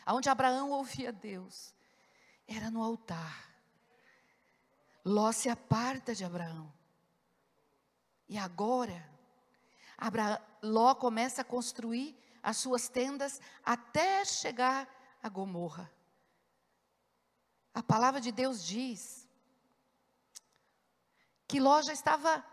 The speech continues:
rico, mas Ló não tinha crescido na intimidade com Deus. Em momento nenhum, você encontra Ló levantando um altar.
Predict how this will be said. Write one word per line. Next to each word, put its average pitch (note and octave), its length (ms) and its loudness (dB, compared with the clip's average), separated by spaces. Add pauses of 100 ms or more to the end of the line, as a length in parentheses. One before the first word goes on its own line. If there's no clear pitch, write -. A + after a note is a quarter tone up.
rico, A3 600 -6 (1500)
mas A3+ 200 -6
Ló A#3+ 160 4
não B3+ 120 0
tinha B3+ 280 -4
crescido A3 920 -8 (680)
na G#3+ 100 -4
intimidade F3+ 680 -8
com F3 180 -10
Deus. - 500 -16 (480)
Em A3+ 120 0
momento B3 760 -2
nenhum, A3+ 420 -4 (680)
você G#3 300 -2
encontra A3+ 600 -2
Ló F#3+ 400 2 (720)
levantando F#3 560 -2
um D#3+ 60 -4
altar. - 500 -8